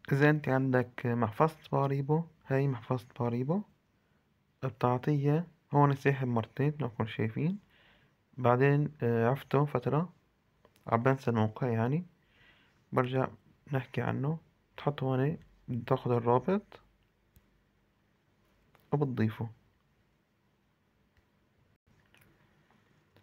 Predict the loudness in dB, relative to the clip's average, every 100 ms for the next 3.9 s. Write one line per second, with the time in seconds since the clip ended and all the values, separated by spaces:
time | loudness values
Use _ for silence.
0 | _ _ _ -2 2 4 4 4 4 2
1 | 0 -12 -8 -2 -2 -2 0 2 0 -2
2 | -2 2 2 2 0 -2 -2 -2 -2 -4
3 | -6 -4 -4 -4 -2 0 0 0 -2